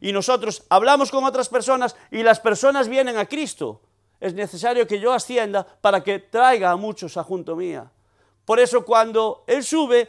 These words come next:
el Espíritu Santo viene y el Consolador se mueve dentro nuestra, consolando a otras personas, hablando con otras personas, convenciendo a otras personas de que el mundo está lleno de pecado,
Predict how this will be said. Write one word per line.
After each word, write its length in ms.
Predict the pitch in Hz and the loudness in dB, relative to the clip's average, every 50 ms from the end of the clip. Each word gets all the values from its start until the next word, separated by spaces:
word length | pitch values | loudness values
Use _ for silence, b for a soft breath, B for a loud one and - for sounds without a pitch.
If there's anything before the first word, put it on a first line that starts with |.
| b b b | b b b
el 100 | 175 185 | -4 -4
Espíritu 360 | 165 175 247 262 254 254 - | -4 -4 -8 -10 -10 -4 -2
Santo 280 | 269 269 254 202 254 | -2 -2 0 0 -2
viene 400 | 247 269 277 269 254 247 247 214 b b b b | -2 0 0 -2 -2 -2 -4 -8 b b b b
y 140 | 202 214 | -4 0
el 140 | 233 233 220 | 0 0 2
Consolador 640 | - 240 226 196 - 220 214 208 220 254 269 269 254 | 2 0 0 0 0 2 2 4 6 6 6 4 4
se 160 | - 240 226 | 2 -2 -2
mueve 360 | 226 240 277 302 285 262 240 | 0 0 2 2 4 4 4
dentro 300 | 240 240 240 208 220 220 | 4 2 0 0 -4 -4
nuestra, 500 | 220 240 277 285 247 202 - - 190 170 B B B _ | -2 -2 -2 -2 -2 -2 -4 -4 -4 -6 B B B _
consolando 600 | - 214 214 180 202 226 254 277 294 277 269 254 | -2 -2 -2 -2 -2 2 2 2 4 4 2 0
a 20 | |
otras 220 | 247 247 226 - | 0 0 -4 -6
personas, 500 | - 220 202 156 240 240 233 202 190 180 B B B | -6 -8 -8 -6 -6 -4 -2 -2 -2 -4 B B B
hablando 440 | - 202 208 247 277 294 262 262 254 226 | 2 2 4 4 2 0 0 -2 -2 -2
con 100 | 240 233 | -2 -4
otras 240 | 220 226 220 165 160 | -4 -4 -6 -8 -8
personas, 420 | 190 180 196 233 220 202 180 180 B B | -12 -8 -6 -6 -4 -4 -4 -6 B B
convenciendo 580 | B 226 233 226 233 226 - 262 294 311 285 269 | B -2 -2 -2 -4 -6 -2 0 0 2 2 2
a 60 | 262 | 2
otras 180 | 247 247 233 - | 2 0 -4 -4
personas 540 | 185 220 190 - 247 233 214 185 175 - b b b b b | -4 -8 -6 -4 -4 -4 -2 -4 -6 -6 b b b b b
de 200 | 185 185 233 226 | 2 2 2 4
que 300 | 233 226 220 214 190 b b b b b b _ | 4 2 0 0 0 b b b b b b _
el 160 | - 196 208 | -2 -2 -2
mundo 260 | 226 269 285 - 233 | -2 -4 -2 -2 -4
está 280 | 226 - 226 208 196 - - - | -2 0 -2 -2 -2 -4 -10 -12
lleno 260 | 165 196 240 226 214 | -4 -2 -2 0 -2
de 80 | 202 180 | -4 -4
pecado, 560 | - 190 - 220 208 180 151 135 117 123 | -6 -8 -2 0 0 0 0 -2 -6 -10